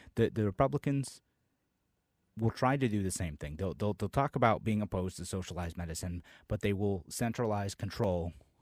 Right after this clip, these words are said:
in decision-making abilities on both healthcare and the economy if you give 'em a chance, if you don't call 'em to account. And that's what we need to continually be able to fight.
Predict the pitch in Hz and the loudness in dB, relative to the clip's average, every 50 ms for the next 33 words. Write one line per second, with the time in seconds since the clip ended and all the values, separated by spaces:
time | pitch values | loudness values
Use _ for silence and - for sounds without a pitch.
0 | _ _ _ _ _ - - - - 98 95 90 - - 123 117 101 98 90 87 | _ _ _ _ _ -20 -18 -10 -6 -2 -2 -2 0 0 0 0 0 0 -2 -2
1 | 85 98 92 87 82 85 85 85 85 87 85 80 82 - - _ - 87 90 87 | -2 -4 -4 -4 -2 -2 -2 -2 -2 -2 -4 -6 -6 -10 -14 _ -6 -4 -2 0
2 | 87 87 90 85 - - 101 113 117 - - 117 110 113 113 113 107 - _ _ | 0 -2 -2 -2 -2 -2 -2 -2 -2 -2 -2 0 0 0 0 -2 -4 -8 _ _
3 | _ _ _ _ _ - - 104 107 107 113 113 - 123 117 107 95 90 90 87 | _ _ _ _ _ -8 -4 0 2 2 2 2 4 4 4 4 4 2 0 -2
4 | 90 - - _ _ _ _ _ _ _ _ _ - 104 95 107 107 98 98 104 | -4 -6 -10 _ _ _ _ _ _ _ _ _ -6 -2 0 0 0 0 0 0
5 | 87 95 92 - - 127 113 87 - - - - 98 - 101 95 107 104 110 107 | 0 0 -2 -2 0 0 0 0 -2 -6 -8 -8 -6 -6 -4 -2 0 0 0 -2
6 | - - 107 101 101 95 90 - 92 87 - - 104 90 - - - - _ _ | -2 -2 -2 0 -2 -2 -4 -4 -6 -4 -4 -4 -4 -4 -4 -8 -16 -20 _ _
7 | _ _ _ _ _ _ _ _ _ _ _ _ _ _ _ _ - - _ _ | _ _ _ _ _ _ _ _ _ _ _ _ _ _ _ _ -20 -20 _ _
8 | _ _ _ _ _ _ - 98 98 98 107 117 117 - - - 107 101 98 - | _ _ _ _ _ _ -6 -4 -2 0 0 0 -2 -2 -2 -2 0 0 0 0
9 | - - - - _ - _ _ _ - 110 113 110 107 104 101 - - 104 101 | -2 -6 -18 -20 _ -20 _ _ _ -4 -2 0 0 0 0 -2 -4 -4 -2 -2
10 | 98 98 95 - - - 107 98 - - 131 139 139 120 107 101 98 98 95 95 | -2 -2 -4 -6 -4 -4 -2 -2 0 0 0 2 2 2 2 2 0 0 0 0
11 | 95 92 87 - _ _ _ _ _ _ - - 107 101 95 85 87 - - - | -2 -2 -6 -8 _ _ _ _ _ _ -10 -4 0 0 0 0 0 -2 0 0
12 | 76 65 - - - | 0 0 0 -4 -10